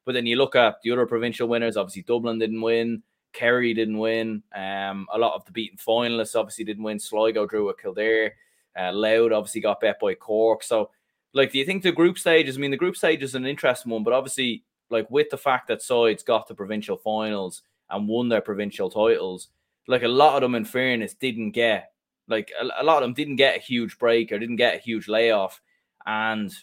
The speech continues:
you're looking at a couple of the sides, obviously, who have had a, a long layoff, who have had a long break. Like, a lot, a lot, a lot of them played very well in a lot of those games. So, like, what's your thoughts been on, uh, on the group stages so far?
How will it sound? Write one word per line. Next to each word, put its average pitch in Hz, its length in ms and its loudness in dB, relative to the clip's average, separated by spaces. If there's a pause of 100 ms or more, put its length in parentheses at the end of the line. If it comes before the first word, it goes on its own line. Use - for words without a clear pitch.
(140)
you're 113 160 -2
looking 151 240 4
at 95 80 0
a 101 60 -4
couple 127 280 -4
of 113 60 2
the 104 100 -4
sides, 110 760 0 (160)
obviously, 113 400 -8
who 110 160 -10
have 135 280 4
had 120 160 2
a, 101 240 0
a 104 40 -4
long 104 240 -2
layoff, 101 380 -4
who 104 120 -8
have 131 280 2
had 127 120 2
a 110 80 -2
long 101 280 -2
break. 101 340 -4 (340)
Like, 123 160 2
a 123 60 2
lot, 123 360 6
a 120 40 -4
lot, 139 320 2
a - 20 0
lot 147 140 6
of 127 60 2
them 156 200 2
played 123 420 2
very 110 280 0
well 104 180 -2
in 101 80 -6
a 107 40 -4
lot 95 120 -2
of 101 60 -4
those 113 240 0
games. 104 320 -2
So, 110 240 -2 (260)
like, 127 140 -2
what's 165 200 0
your 160 140 4
thoughts 135 340 2
been 123 200 0
on, 110 240 -2
uh, 107 200 -2
on 98 100 -8
the 101 80 -8
group 110 220 -4
stages 104 420 -4
so 101 160 -4
far? 104 260 -2